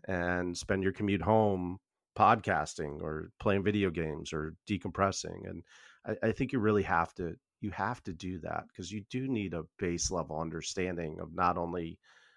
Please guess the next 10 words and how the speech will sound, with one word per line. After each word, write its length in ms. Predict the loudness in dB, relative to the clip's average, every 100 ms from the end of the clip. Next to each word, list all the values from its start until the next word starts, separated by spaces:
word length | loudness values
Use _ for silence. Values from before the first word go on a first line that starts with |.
| _ _ _ _
the 80 | -2
technical 580 | 4 4 4 0 0 0
and 120 | 2
business 420 | 2 2 0 0
issues, 320 | -4 -4 -4
but 120 | 0
also 240 | 0 2 -2
the 100 | 0
publications 920 | 2 2 0 -2 -2 -2 -10 -14 -14 -10
and, 360 | -10 -8 -10